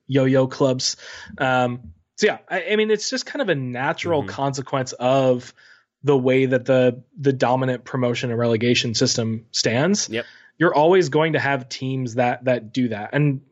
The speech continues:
Speaker 1: sometimes those teams are, I think, I think those teams fall into two categories a lot of the time, which are teams that have a bunch of money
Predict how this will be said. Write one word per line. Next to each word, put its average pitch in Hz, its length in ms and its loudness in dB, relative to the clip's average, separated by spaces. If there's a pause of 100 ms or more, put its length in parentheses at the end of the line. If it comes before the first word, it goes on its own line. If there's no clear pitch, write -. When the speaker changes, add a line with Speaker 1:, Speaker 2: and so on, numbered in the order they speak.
Speaker 1:
sometimes 190 580 0
those 156 220 2
teams 156 520 -2
are, 135 460 2 (640)
I 139 120 2
think, 143 420 -4
I 160 80 2
think 214 180 -2
those 190 140 0
teams 170 200 -6
fall 160 200 0
into 117 120 -4
two 139 200 -4
categories 151 560 0
a - 20 4
lot 180 120 4
of 180 40 0
the 180 80 -4
time, 202 460 0
which 143 240 4
are 131 360 2 (540)
teams 190 580 0 (440)
that 131 500 -4 (480)
have 180 280 -2
a 190 40 -6
bunch 165 220 -4
of 156 60 -10
money 143 400 -6